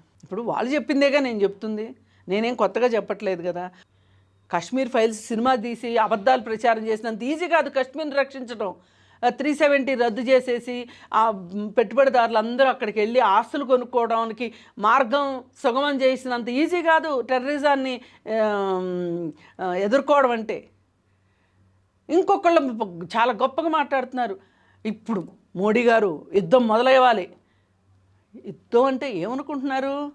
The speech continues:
చెమ్మచెక్క ఆట అనుకుంటున్నారా? తొక్కుడు బిళ్ళ ఆట అనుకుంటున్నారా? యుద్ధం అంటే, యుద్ధం అంటే అది ఒక రక్తపాతం. ఎన్ని కుటుంబాలు నాశనం అయిపోతాయి, ఎంతమంది, మ్, ఆ, విడోస్ అవుతారు, ఎంతమంది పిల్లలు తండ్రులు లేని వాళ్ళు అవుతారు.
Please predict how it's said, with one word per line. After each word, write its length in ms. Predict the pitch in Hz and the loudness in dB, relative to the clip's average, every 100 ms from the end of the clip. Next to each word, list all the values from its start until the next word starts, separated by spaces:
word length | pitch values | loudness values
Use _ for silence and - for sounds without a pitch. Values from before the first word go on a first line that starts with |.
| _ _ _ 233 | _ _ _ -2
చెమ్మచెక్క 400 | 214 226 - - | -2 -2 0 2
ఆట 220 | 220 233 | 2 2
అనుకుంటున్నారా? 600 | 254 214 202 180 165 220 | 0 -2 -6 -6 -4 -4
తొక్కుడు 320 | 269 320 339 | -2 -2 -2
బిళ్ళ 180 | 311 294 | 0 4
ఆట 200 | 262 269 | 4 4
అనుకుంటున్నారా? 720 | 277 269 240 240 254 247 254 - _ _ _ _ 214 | 0 -2 -8 -4 -2 -2 -4 -10 _ _ _ _ -6
యుద్ధం 260 | 202 269 | 2 2
అంటే, 360 | 277 247 285 294 _ _ _ _ _ _ _ _ _ - | 2 -2 -6 -10 _ _ _ _ _ _ _ _ _ -10
యుద్ధం 340 | 170 147 226 | -10 -4 -4
అంటే 580 | 240 170 156 147 - 277 - _ _ _ | -4 -6 -8 -10 -12 -14 -20 _ _ _
అది 100 | 180 | -8
ఒక 120 | 202 | -6
రక్తపాతం. 880 | 208 160 - 330 311 269 180 156 - _ _ _ _ _ - | -4 -6 -6 -4 -4 -4 -8 -14 -16 _ _ _ _ _ -8
ఎన్ని 220 | 220 330 | -4 -6
కుటుంబాలు 580 | - 196 254 427 440 330 | -6 -6 -4 -2 0 0
నాశనం 360 | 240 226 226 | -2 -4 -4
అయిపోతాయి, 480 | 214 170 170 151 156 - - - | -6 -6 -8 -8 -10 -12 -20 0
ఎంతమంది, 600 | 233 262 254 220 277 359 | 2 2 0 0 2 2
మ్, 640 | 247 185 190 185 175 165 151 - _ 180 | 2 -2 -8 -6 -6 -6 -8 -16 _ -8
ఆ, 160 | 180 | -6
విడోస్ 420 | 170 226 330 392 | -2 0 2 0
అవుతారు, 460 | 277 196 185 156 160 | -2 -2 -2 -2 -2
ఎంతమంది 500 | 185 254 247 262 277 | -2 0 0 0 -2
పిల్లలు 400 | - 254 285 330 | -4 -4 -4 -4
తండ్రులు 400 | - 220 247 294 | -2 -2 0 0
లేని 180 | 311 294 | 0 2
వాళ్ళు 240 | 269 214 | 2 0
అవుతారు. 360 | 185 175 165 | -2 -2 -2